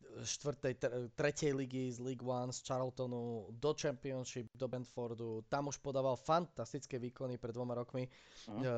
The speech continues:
Speaker 1: vytiahla si ho Aston Villa do Premier League minulý rok, dvadsaťpäť štartov, už aj s gólovým debutom v Premier League. Takže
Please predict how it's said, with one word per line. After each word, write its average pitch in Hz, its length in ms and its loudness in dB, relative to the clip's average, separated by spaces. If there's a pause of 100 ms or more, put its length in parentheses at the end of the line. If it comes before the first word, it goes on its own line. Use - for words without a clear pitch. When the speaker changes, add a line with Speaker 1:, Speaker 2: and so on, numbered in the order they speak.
Speaker 1:
vytiahla 139 480 2
si 139 160 -2
ho 135 160 2
Aston 123 320 -4
Villa 117 260 2
do 117 320 2
Premier 143 540 6
League 127 240 0
minulý 127 320 -2
rok, 120 180 -2
dvadsaťpäť 143 560 0
štartov, 120 540 -2
už 147 240 -6
aj 135 80 2
s 123 80 -2
gólovým 123 400 -4
debutom 117 400 -4
v 110 100 -12
Premier 113 320 -4
League. 110 220 -4 (680)
Takže 113 380 0